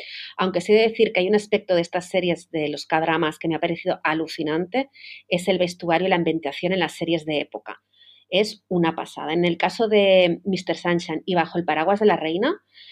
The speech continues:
eh, si me tengo que quedar con una, sería Bajo el paraguas de la reina. La actuación de la reina es inmejorable. Voy a resumirlo un poquito de qué va Bajo el paraguas de la reina.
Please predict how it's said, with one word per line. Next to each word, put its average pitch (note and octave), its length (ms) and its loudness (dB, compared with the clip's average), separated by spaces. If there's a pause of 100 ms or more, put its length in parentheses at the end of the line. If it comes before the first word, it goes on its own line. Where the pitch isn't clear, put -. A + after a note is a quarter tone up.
(180)
eh, F3 160 0
si E3+ 140 -2
me D#3+ 80 2
tengo F3+ 160 0
que G#3 100 -2
quedar F#3+ 300 2
con E3 140 -2
una, B3+ 340 0
sería F3 540 -2
Bajo E3 240 -4
el D#3+ 40 -2
paraguas D3+ 360 -2
de E3+ 60 -2
la D3+ 100 -2
reina. D3+ 260 -6
La D#3 120 -2
actuación F3 440 -2
de E4+ 80 2
la C#4 80 4
reina C4 300 4 (240)
es D4 320 2
inmejorable. D#3 880 -2 (180)
Voy G3 180 -2
a A3+ 60 2
resumirlo A3+ 440 -2
un A#3 80 -4
poquito G#3+ 340 -4
de G3+ 160 0
qué E3+ 140 -6
va F#3 120 0
Bajo A3 220 -4
el F#3 60 -6
paraguas E3 360 -2
de F3 100 -2
la D3 100 -2
reina. D3+ 420 -10